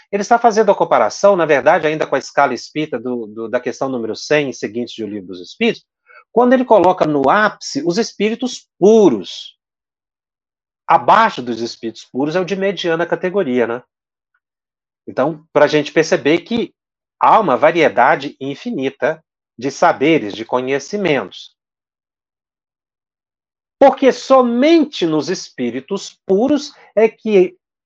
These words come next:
existe a unidade da perfeição. Quanto a gente não se tornar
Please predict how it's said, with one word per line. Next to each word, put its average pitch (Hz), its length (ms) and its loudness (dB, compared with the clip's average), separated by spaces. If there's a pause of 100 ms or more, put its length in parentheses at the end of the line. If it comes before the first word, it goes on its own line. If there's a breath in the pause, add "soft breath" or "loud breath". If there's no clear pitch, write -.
(640)
existe 202 600 2
a 208 260 0
unidade 175 1160 2
da 147 220 0
perfeição. 156 1000 -6 (600)
Quanto 147 280 0
a 123 60 4
gente 113 320 -8
não 107 160 -8
se - 160 -16
tornar 117 480 -4